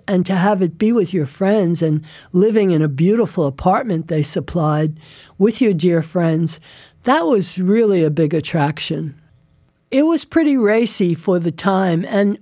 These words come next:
also there was an atmosphere in London. It was nineteen seventy-one, and the Oz trials were on for the Oz magazine, so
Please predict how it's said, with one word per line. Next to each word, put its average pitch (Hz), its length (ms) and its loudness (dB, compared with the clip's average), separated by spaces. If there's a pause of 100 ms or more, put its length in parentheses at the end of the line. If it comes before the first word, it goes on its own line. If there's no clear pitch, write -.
also 254 500 0
there 190 140 2
was 185 180 0
an 190 120 2
atmosphere 202 600 -2
in 165 200 0
London. 165 360 0
It 180 120 -8
was 180 180 -4
nineteen 185 460 -2
seventy-one, 170 920 -2 (560)
and 180 200 0
the 170 180 0
Oz 202 480 0
trials 151 560 -2
were 165 180 -6
on 147 300 -4
for - 160 -8
the 156 220 -6
Oz 156 340 -4
magazine, 156 720 -2
so 156 400 -2